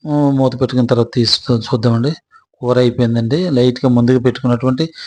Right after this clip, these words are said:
కొత్తిమీర లైట్ కట్ చేసి వేసుకుంటే చాలా బాగుంటుందండి. కొత్తిమీర కూడా వేసుకుందాం. చూడండి కొత్తిమీర వేసుకున్నాం కదా, ఉమ్, కొత్తిమీర వేసుకొని, ఆ,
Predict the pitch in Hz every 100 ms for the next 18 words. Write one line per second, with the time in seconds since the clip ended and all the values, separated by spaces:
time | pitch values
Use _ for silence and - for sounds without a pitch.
0 | - - 160 160 160 143 135 135 135 127
1 | 113 120 - 123 - 123 113 123 117 120
2 | 117 110 110 117 151 - _ _ _ _
3 | 123 - 127 120 117 117 - 117 110 120
4 | 113 170 _ 127 - 127 120 - 120 117
5 | 120 160 - _ _ _ _ _ _ _
6 | _ _ 139 123 113 127 117 127 117 117
7 | 113 - 151 120 120 139 - _ _ _
8 | _ _ _ 143